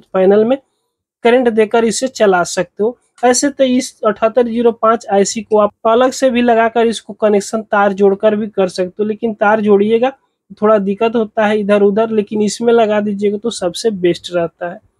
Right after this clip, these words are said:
तो दोस्तों, इस वीडियो से आपको कुछ सीखने को अगर मिला हो तो एक like और अपने दोस्तों के पास share जरूर कर दीजिए। अगर हमारे channel पर आप पहली बार आए हो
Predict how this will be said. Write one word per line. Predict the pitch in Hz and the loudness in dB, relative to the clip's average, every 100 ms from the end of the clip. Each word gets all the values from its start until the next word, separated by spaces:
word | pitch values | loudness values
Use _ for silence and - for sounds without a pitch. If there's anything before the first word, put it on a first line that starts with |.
| _ _ _ - | _ _ _ -2
तो | 302 | 2
दोस्तों, | 294 277 294 | 2 0 0
इस | 254 247 | 0 -2
वीडियो | 214 220 233 269 | -4 -2 -2 -2
से | - | 0
आपको | 220 214 226 | 0 -2 -8
कुछ | 214 208 | -8 -8
सीखने | - 180 233 226 | -10 -8 -4 -2
को | 208 190 | 0 0
अगर | 190 170 | 0 2
मिला | 175 196 | 4 4
हो | 185 233 _ _ _ _ | 2 -4 _ _ _ _
तो | - | -2
एक | 262 269 190 | 0 2 2
like | 185 214 247 _ _ _ | 2 0 -4 _ _ _
और | 226 226 | 2 2
अपने | 220 226 208 | 2 0 0
दोस्तों | 196 - 220 | 0 -2 -6
के | 202 | -6
पास | - 190 | -6 -8
share | - 185 185 | -4 -2 -2
जरूर | 170 170 175 175 | 0 0 0 0
कर | 185 165 | 0 0
दीजिए। | 170 160 220 | -2 -6 0
अगर | 233 254 | 2 2
हमारे | 214 208 214 | 0 0 0
channel | 208 190 190 208 | -2 0 0 0
पर | - | -2
आप | 180 - | -4 -4
पहली | 160 190 214 | -6 -2 0
बार | 190 170 | 2 2
आए | 165 | 0
हो | 196 | -6